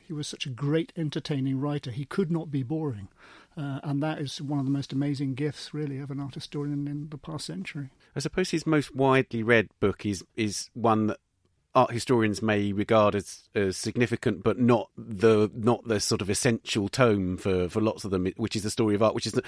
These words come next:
Speaker 2: obviously a, a very approachable way to familiarise yourself, particularly with Western art history. But, but, um, I mean, is The Story of Art something that, um, in a way, interrupts our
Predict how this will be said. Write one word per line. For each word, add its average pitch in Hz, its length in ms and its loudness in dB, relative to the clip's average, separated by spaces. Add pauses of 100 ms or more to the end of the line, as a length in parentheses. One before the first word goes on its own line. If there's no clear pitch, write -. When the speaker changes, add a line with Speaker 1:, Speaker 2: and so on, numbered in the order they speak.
(160)
Speaker 2:
obviously 113 380 4
a, 110 80 2 (420)
a 113 80 4
very 110 460 4
approachable 113 720 0
way 104 460 4
to 95 260 0
familiarise 98 1000 0
yourself, 95 220 -2
particularly - 460 0
with 98 60 -2
Western 117 340 2
art 85 140 -8
history. 92 400 -4
But, 90 180 -4 (260)
but, 95 200 0 (400)
um, 117 200 4 (760)
I 151 40 0
mean, 147 360 2
is 170 140 2
The 180 100 2
Story 151 340 6
of 123 100 6
Art 120 220 8
something 113 480 2
that, - 460 2 (120)
um, 101 540 4 (720)
in 117 160 4
a 110 80 4
way, 101 560 4
interrupts 113 760 0
our 95 480 4